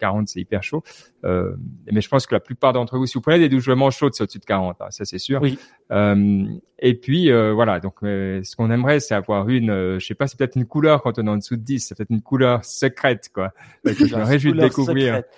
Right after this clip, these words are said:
Speaker 1: Ah, ça sera
Speaker 2: Ah,
Speaker 1: tellement
Speaker 2: pe-,
Speaker 1: bien.
Speaker 2: pendant l'hiver. Ah,
Speaker 1: Ah,
Speaker 2: ok.
Speaker 1: je me réjouis de la tester, quoi.
Speaker 2: Ah, c'est cool. Ah, mais c'est pas mal. Mais, mais je suis étonné, hein, parce que cinq minutes à quatorze degrés, euh, il faut, faut quand même le vouloir, quoi. Respect, respect à toi.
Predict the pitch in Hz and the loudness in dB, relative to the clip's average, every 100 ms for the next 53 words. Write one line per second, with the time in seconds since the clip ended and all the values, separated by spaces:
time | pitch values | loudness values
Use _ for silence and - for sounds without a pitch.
0 | _ _ 113 127 135 - 107 127 117 131 | _ _ 2 4 4 0 -2 0 0 0
1 | 113 120 139 143 135 135 120 104 - - | 2 2 2 0 0 0 0 -6 -16 -10
2 | 117 107 139 131 120 117 123 123 113 104 | -4 2 4 4 2 2 2 0 0 0
3 | 113 113 - 110 - 113 - _ _ - | -2 -6 -6 -8 -6 -8 -10 _ _ -12
4 | - 120 - - 117 - - - 139 190 | -8 -8 -10 -8 -8 -10 -20 -6 -2 -2
5 | 131 127 - 147 113 117 123 131 139 123 | 0 0 0 0 -2 0 2 2 -2 0
6 | 135 123 185 143 120 135 - 143 156 160 | 2 4 4 4 2 0 -2 -2 -2 -2
7 | 175 170 135 143 139 127 135 127 156 139 | -4 -2 -2 0 -2 -2 -2 0 -2 0
8 | 107 107 107 101 104 101 107 107 - 113 | 0 -2 -6 -8 -8 -6 -6 -8 -10 -6
9 | 117 113 110 113 110 - - - 101 98 | -4 0 -2 -2 -2 -4 -6 -8 -6 -6
10 | 127 - 120 117 117 123 120 117 - | -8 -2 -2 -2 -6 -6 -6 -8 -14